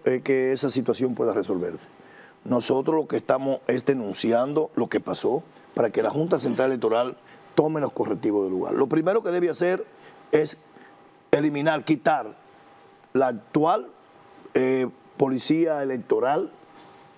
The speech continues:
que tiene, porque evidentemente la que tiene mostró inclinación por el partido de gobierno. Estaban ahí militantes, mili-, vestidos de militar,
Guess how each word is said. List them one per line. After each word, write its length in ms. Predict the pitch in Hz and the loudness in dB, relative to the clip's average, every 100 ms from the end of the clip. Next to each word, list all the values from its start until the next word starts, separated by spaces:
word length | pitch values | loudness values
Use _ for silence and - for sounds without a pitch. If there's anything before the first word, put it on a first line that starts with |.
| - | -2
que 100 | 123 | -2
tiene, 380 | - 107 85 - - - - - | 2 0 0 -8 -18 -20 -12 -2
porque 240 | 117 127 | 0 0
evidentemente 600 | 123 135 160 160 170 175 | 0 0 0 0 0 0
la 80 | 151 | 0
que 120 | 135 | -2
tiene 240 | 151 156 | -2 -2
mostró 440 | 151 131 147 156 - - - - - - - _ _ - | 0 -2 0 0 -2 -12 -20 -20 -20 -20 -20 _ _ 0
inclinación 960 | 233 233 202 190 156 - 165 139 95 - - - - - - | 2 2 0 0 0 2 0 0 -8 -14 -20 -20 -20 -12 0
por 280 | 180 226 220 | 2 2 0
el 80 | |
partido 480 | 165 - 104 127 120 | -4 -2 -2 0 2
de 80 | 107 | 2
gobierno. 400 | 92 90 80 - - - - - - | 0 0 -2 -4 -18 -20 -20 -12 -2
Estaban 540 | 143 - 180 190 180 | 0 2 2 2 0
ahí 240 | 165 202 | 0 0
militantes, 640 | 220 190 165 127 185 202 160 | 0 0 0 0 0 0 -2
mili-, 300 | 151 143 139 - - - | 0 0 -2 -8 -14 0
vestidos 380 | 151 139 180 180 | 2 4 2 0
de 120 | 170 | -4
militar, 460 | 156 160 220 214 | -2 0 0 -2